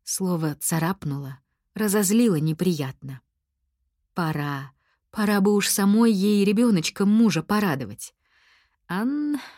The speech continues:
ждать приходится ради интриг теткиных. Ежели не закончит она их в этом году, Ева с ней серьезно говорить будет.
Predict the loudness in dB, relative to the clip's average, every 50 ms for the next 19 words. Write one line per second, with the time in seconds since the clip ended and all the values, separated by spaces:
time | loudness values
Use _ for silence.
0 | _ _ _ _ -12 -8 -4 -2 -2 0 -2 -2 -6 -8 -6 -2 -2 -2 -2 0
1 | 0 2 2 2 0 -2 0 0 2 2 2 4 4 4 4 4 4 4 4 2
2 | 2 0 -2 -6 0 0 0 0 0 -4 -10 -8 -8 -8 -8 -10 -14 -20 _ _
3 | _ _ _ _ _ _ _ _ _ _ _ -10 -6 -2 0 0 0 -2 -4 -4
4 | -2 -2 -2 0 0 0 -2 -2 -2 -2 -2 0 0 0 0 0 2 2 2 2
5 | 2 0 -2 -2 0 0 0 0 -2 -4 -2 0 0 0 0 -2 -6 -10 _ _
6 | _ _ _ _ _ -6 -2 0 0 2 0 0 0 2 4 4 4 4 2 0
7 | 2 2 4 4 4 2 2 0 0 0 2 2 2 2 2 2 0 -2 -4 -6
8 | -4 -2 -2 -2 -4 -8 -16 _ -20